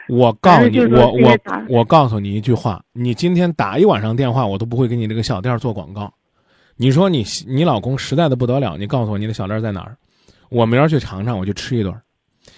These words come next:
Speaker 2: 真的？
Speaker 1: 你，你这个小店儿一定不用地沟油吧？
Speaker 2: 那肯定不会啊，
Speaker 1: 你
Speaker 2: 那我们自己还吃嘞。
Speaker 1: 对，因为你老公是个实在人。你们、你们、你们这个小店儿一定不用那个什么病死的什么鸡鸭肉吧？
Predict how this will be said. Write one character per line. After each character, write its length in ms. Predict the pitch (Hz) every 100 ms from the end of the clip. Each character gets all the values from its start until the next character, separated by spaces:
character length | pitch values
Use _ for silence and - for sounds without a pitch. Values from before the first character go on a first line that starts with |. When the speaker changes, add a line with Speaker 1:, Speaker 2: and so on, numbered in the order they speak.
| _ -
Speaker 2:
真 100 | -
的？ 180 | 151 160
Speaker 1:
你， 120 | 160
你 60 | 208
这 120 | 311
个 80 | 240
小 200 | 180 139
店 120 | 202
儿 120 | 170
一 120 | 135
定 180 | 190 202
不 80 | 127
用 160 | 170 156
地 140 | 160
沟 180 | 160 170
油 160 | 95
吧？ 240 | 104 104 - _ _ _ _ _ _ _ _ _ _ _ _ _ _
Speaker 2:
那 200 | 254 285
肯 280 | - - 226
定 240 | 240 247
不 160 | 202 208
会 220 | - 240
啊， 100 | 156
Speaker 1:
你 80 | 196 208
Speaker 2:
那 100 | 240
我 140 | 247
们 120 | 262 240
自 140 | 294
己 100 | 226
还 160 | 208 214
吃 460 | - - 226 208
嘞。 100 | 190
Speaker 1:
对， 160 | 202 269 240
因 260 | 302 370
为 100 | 320
你 160 | 208 190
老 200 | 190 127
公 200 | 139 151
是 140 | 156
个 80 | 120
实 200 | - 110
在 180 | 131 117
人。 200 | 92 123 _ _ _ _ _ _ _ _ _ _ -
你 160 | 147
们、 140 | 214 190
你 180 | 185
们、 180 | 190 240
你 140 | 175 170
们 160 | 233
这 160 | 254 233
个 60 |
小 160 | 185 170
店 120 | 170
儿 60 | 160
一 120 | 143
定 200 | 233 190
不 100 | 143
用 140 | 190
那 140 | 175 170
个 100 | 143
什 120 | 135
么 80 | 170
病 240 | 175 202
死 160 | 147 107
的 120 | 127
什 100 | 127
么 120 | 147
鸡 200 | 139 170
鸭 200 | 175 175
肉 180 | 175 143
吧？ 240 | 90 78